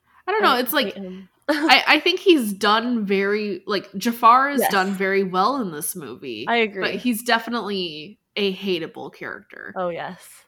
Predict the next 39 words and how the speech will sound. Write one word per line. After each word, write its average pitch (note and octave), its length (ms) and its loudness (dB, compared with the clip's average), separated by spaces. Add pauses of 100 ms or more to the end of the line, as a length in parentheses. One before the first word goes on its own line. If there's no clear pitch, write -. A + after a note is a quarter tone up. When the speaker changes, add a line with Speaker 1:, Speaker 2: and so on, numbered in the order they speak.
(200)
Speaker 2:
Yeah, G3+ 120 6
I G#3 120 6
wrote, A#3+ 220 4
"He A#3 180 0
is G#3+ 260 0 (380)
utterly E4 580 6
despicable." G#3 960 -2 (220)
<laughs> F4+ 140 8
Speaker 1:
Yes. E3 580 -4
Yes, E3+ 300 -6
he E3+ 120 -4
is. A2 520 -8
Speaker 2:
Like, C4 160 0
I C#4 180 8
at C#4 100 4
least E4 280 0
liked G#3+ 420 2
the G#3+ 160 -4
one G3+ 160 0
in G3+ 100 -4
the F#3+ 80 -2
animated F3+ 540 -2
film G#3 200 -2
a F3+ 80 0
little D#3+ 180 -4
bit, G#3 260 -4
but, F#3 320 0 (460)
like, G#3+ 160 -6
if G#3+ 180 -2
you're A3 180 0
going C4 300 0
for A#3 260 -2
a G3+ 60 -2
truly G3 480 -4
evil F#3 320 -2
character, F#3+ 640 -6
you F#3+ 200 -4
got E3 300 0
it. D#3+ 260 -8